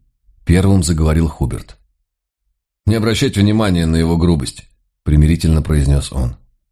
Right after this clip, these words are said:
«Парень он горячий, но неплохой».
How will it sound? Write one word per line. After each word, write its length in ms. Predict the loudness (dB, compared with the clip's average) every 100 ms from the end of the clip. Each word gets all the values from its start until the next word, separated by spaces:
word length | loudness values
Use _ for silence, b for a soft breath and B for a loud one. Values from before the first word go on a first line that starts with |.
| _ _ -4
«Парень 300 | -2 0 0
он 100 | 0
горячий, 460 | 2 0 -2 -2
но 400 | 0 2 0 -4 _ _ _ _
неплохой». 640 | -4 0 -2 -2 -4 -4